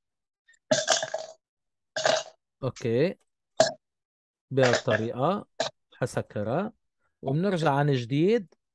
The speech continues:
اوكي، بنرجع عن جديد، عنا هون ليبل الثاني. هيدا يا اساتذه بدي اياكم تنتبهوا لها.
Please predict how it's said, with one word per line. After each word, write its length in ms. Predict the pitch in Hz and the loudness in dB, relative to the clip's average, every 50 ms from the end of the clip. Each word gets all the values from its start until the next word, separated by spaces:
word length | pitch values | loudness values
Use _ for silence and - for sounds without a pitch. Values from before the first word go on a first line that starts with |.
| _ _ _ _ _ - - - - _ _ _ _ - - - - - _ _ - - - _ _ _ _ - - _ _ _ _ _ _ - - - 285 285 - _ - - - - - - _ _ _ _ _ _ _ 143 | _ _ _ _ _ -6 -6 -6 -6 _ _ _ _ -2 -2 -2 -2 -6 _ _ -16 -16 -16 _ _ _ _ -20 -20 _ _ _ _ _ _ -2 0 2 2 0 0 _ -8 -8 -8 -10 -12 -18 _ _ _ _ _ _ _ -6
اوكي، 480 | 127 - - 131 131 147 175 101 92 | -4 -2 0 2 4 4 4 2 0
بنرجع 440 | - 160 151 170 190 160 127 147 131 | -2 -2 -2 0 0 0 0 0 0
عن 220 | 120 127 135 139 | 0 0 0 -2
جديد، 480 | 131 117 107 104 139 151 175 196 175 156 | -2 -4 -6 -4 -2 0 2 2 2 2
عنا 300 | 123 131 156 160 151 143 | 0 0 -2 -2 -2 -2
هون 520 | 139 139 139 143 156 175 190 185 147 135 143 | -2 0 0 0 0 -2 -2 -4 -6 -8 -6
ليبل 600 | 139 135 139 147 170 185 180 190 196 208 196 - - _ _ _ _ _ _ _ _ _ _ _ - | -2 2 2 4 4 4 2 2 2 0 0 -4 -8 _ _ _ _ _ _ _ _ _ _ _ -4
الثاني. 580 | 143 139 - - 139 117 104 101 101 101 107 - _ _ _ _ _ _ _ | -4 -4 -2 0 0 0 0 -2 -4 -8 -10 -12 _ _ _ _ _ _ _
هيدا 400 | 135 135 190 214 220 202 196 185 | -2 0 4 4 4 4 6 6
يا 180 | 165 160 - 156 | 4 4 2 0
اساتذه 360 | 147 - - 185 175 147 156 | -4 -2 -2 -2 -2 -2 -2
بدي 220 | 135 139 123 135 | -2 -2 -2 -2
اياكم 260 | 151 160 - - 151 135 | -2 -2 0 -2 -2 -2
تنتبهوا 640 | - 147 139 123 - 135 113 98 104 113 110 107 | 0 -2 -2 0 -2 -4 -4 -2 -4 -2 -2 -2
لها. 140 | 104 101 95 | -2 -4 -6